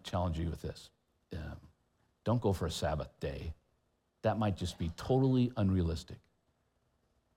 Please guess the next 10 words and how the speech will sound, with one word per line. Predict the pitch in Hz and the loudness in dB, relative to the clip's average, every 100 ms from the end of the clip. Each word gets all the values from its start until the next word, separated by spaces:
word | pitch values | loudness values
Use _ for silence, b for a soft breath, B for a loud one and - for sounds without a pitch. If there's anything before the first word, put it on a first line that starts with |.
| _ _ _ _ _ _ _ _ - | _ _ _ _ _ _ _ _ -20
Um, | - - - - | -20 -18 -10 -6
but | 98 | 0
can | 120 110 | 4 4
you | |
plan | 85 - 113 120 | 2 0 2 2
for | - | 0
a | 78 | -2
Sabbath | - 90 82 82 - _ | 0 0 0 -2 -8 _
three | - 90 98 | -6 -2 0
hours? | 82 80 95 135 - | 0 0 0 -2 -8